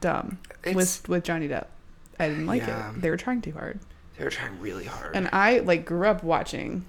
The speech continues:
Speaker 1: Willy Wonka and
Speaker 2: The
Speaker 1: the
Speaker 2: Gene
Speaker 1: Chocolate
Speaker 2: Wilder
Speaker 1: Factory.
Speaker 2: one is just so
Speaker 1: Amazing.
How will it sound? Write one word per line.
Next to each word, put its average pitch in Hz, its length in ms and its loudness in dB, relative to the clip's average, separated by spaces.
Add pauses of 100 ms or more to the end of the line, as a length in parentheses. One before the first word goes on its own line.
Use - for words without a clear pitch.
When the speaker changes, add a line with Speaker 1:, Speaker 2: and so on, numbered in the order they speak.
(120)
Speaker 1:
Willy 160 140 -2
Wonka 143 220 -4
and - 0 -
Speaker 2:
The - 60 -2
Speaker 1:
the 185 80 6
Speaker 2:
Gene 208 160 2
Speaker 1:
Chocolate 226 60 2 (120)
Speaker 2:
Wilder 160 160 8
Speaker 1:
Factory. 139 120 8
Speaker 2:
one 127 120 4
is 113 120 0
just 120 280 0
so 120 400 8
Speaker 1:
Amazing. 180 500 -2